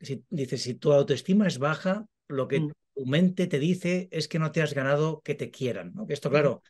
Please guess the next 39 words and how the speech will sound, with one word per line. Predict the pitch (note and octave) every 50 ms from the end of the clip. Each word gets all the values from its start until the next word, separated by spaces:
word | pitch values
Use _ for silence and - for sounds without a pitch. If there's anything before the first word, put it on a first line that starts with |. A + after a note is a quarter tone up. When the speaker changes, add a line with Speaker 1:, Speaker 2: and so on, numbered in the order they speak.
| _ _ _ _ _ _ _
Speaker 1:
así | - B2+ - - - C#3 C#3 C#3 C#3+ C#3+ C#3+ C#3
Speaker 2:
Sí. |
Speaker 1:
leído | C3 C3+ C3+ C#3 C#3+ D3
tal, | - D3 D3 E3 F#3+ - - - - -
suena | - - C#3+ C#3+ D3 D3
muy | C#3+ C#3+ C3+
Speaker 2:
Suena | F3 F3
Speaker 1:
fuerte, | - D#3+ E3 E3 - B2 A#2+
¿no? | D3+ A3 A#3+ - _ _ _ _ _ _ _ -
Speaker 2:
Mm. | F3 E3 D3+ C#3+ _ _ _
Speaker 1:
Eh, | - B2+ B2 A#2+ A#2+ A#2+ A#2 A#2 A2 - _ _ _
pero | - C3 B2+
hay | C3
mucha | C#3+ D3 D3 A#2
gente | - F3 F#3 G3+ G3 E3 C#3 B2+
que | - - B2+
tiene | - C3 B2+ B2+ B2+
la | A#2+ B2
autoestima | A#2+ - B2+ A#2 - - C3 A#2 G#2+
baja, | G2+ B2 D3+ D3 - B2 A2+
¿no? | A2+ C#3 F3 F#3
Yo | E3 C#3 A2+ A#2+ B2+ B2 A#2+ A#2+
diría | A2+ B2 B2 B2 B2+
casi | A#2+ C#3+ A#2 C#3+
es | C#3+ A#2+ C3
una | D3 C#3
pandemia, | - B2+ A#2 A#2 D3 E3+ F3+ D3+ B2 A#2
¿no? | C#3+ G3+ A3+ - _ _ _ - - _ _ _ _ E3
Speaker 2:
Mm. | D#3
Speaker 1:
Am, | D#3 C#3+ B2+ B2 A#2+ A#2+ A#2 A#2 A#2 A2+ A2+ A2 G#2+ A2 G#2 - - - - _ _ _ _ _
¿qué | - C3+
se | - C#3+ A2+
puede | B2+ C3+ B2+
hacer? | A2+ F#2 D#3+ F3 -
¿Cómo | - C#3 C3+ C3
podemos | A#2+ C#3 C3 C3 C3 C3 B2
cambiar | - C#3 C3 B2+ B2+ B2
esa | A2+ B2+ C3
autoestima? | B2 - A#2+ - - A#2+ G#2+ G2 F2+ -